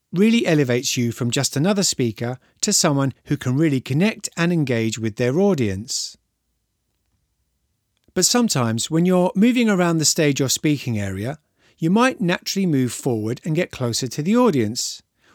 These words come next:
which of course is fine. But then this happens.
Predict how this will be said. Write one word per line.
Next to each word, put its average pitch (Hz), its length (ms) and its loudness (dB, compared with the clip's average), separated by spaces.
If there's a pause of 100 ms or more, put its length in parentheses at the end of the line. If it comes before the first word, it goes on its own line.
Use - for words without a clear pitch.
which 214 260 4
of 185 140 -2
course 262 300 4
is 123 160 0
fine. 151 500 -2 (1120)
But 151 200 -4
then 180 220 2
this - 240 2
happens. 104 760 -4